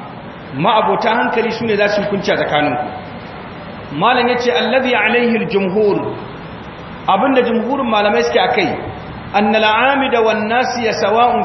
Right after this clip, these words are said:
fi wujubil jazai alai." Da wanda ya yi da gangan, da wanda ya manta ya yi, ka manta ka ya harma da aikin haji, kawai ka je kashe farauta. To, jumhurin malamai sun ce hukuncin kuɗi sai ka bayar da damba kwatankwacin irin dabbar da ka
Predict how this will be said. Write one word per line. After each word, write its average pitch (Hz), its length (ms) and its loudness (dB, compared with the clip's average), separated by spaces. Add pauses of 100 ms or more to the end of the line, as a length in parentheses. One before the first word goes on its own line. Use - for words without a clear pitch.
fi 240 120 -4
wujubil 220 540 -2
jazai 202 400 2
alai." 165 300 2 (1120)
Da 190 100 4
wanda 254 340 4
ya 226 160 8
yi 233 100 2
da 208 100 2
gangan, 180 460 2 (720)
da 196 100 6
wanda 240 320 4
ya 233 140 6
manta 220 380 2
ya 190 120 2
yi, 185 160 2
ka 226 140 2
manta 233 320 2
ka 226 160 2
ya 226 100 4
harma 226 280 2
da - 120 0
aikin 214 240 0
haji, 185 140 -2
kawai 240 220 2
ka 208 60 2
je 208 100 0
kashe - 200 -4
farauta. 170 400 0 (500)
To, 175 100 2
jumhurin 202 460 2
malamai 190 300 4
sun 220 200 0
ce 214 280 2 (720)
hukuncin 190 420 0
kuɗi 190 260 2
sai 208 200 2
ka 208 200 4
bayar 214 260 4
da 165 80 2
damba 202 300 2
kwatankwacin 202 540 -2
irin 202 200 2
dabbar - 260 2
da 147 80 -2
ka 156 60 -2